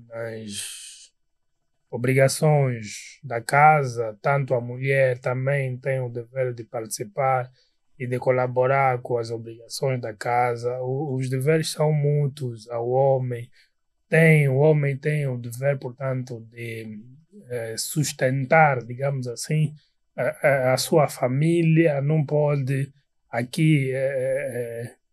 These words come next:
exonerar da sua obrigação de, de,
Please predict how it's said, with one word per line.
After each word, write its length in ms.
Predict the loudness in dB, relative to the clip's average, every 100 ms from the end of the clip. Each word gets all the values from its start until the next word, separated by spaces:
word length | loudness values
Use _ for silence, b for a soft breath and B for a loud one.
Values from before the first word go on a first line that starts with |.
| _ -6
exonerar 800 | 0 4 4 6 8 8 6 4
da 140 | 0
sua 320 | -2 2 4
obrigação 920 | 2 0 0 0 0 2 2 2 0 -4
de, 400 | -4 -6 -8 -12
de, 260 | -16 -20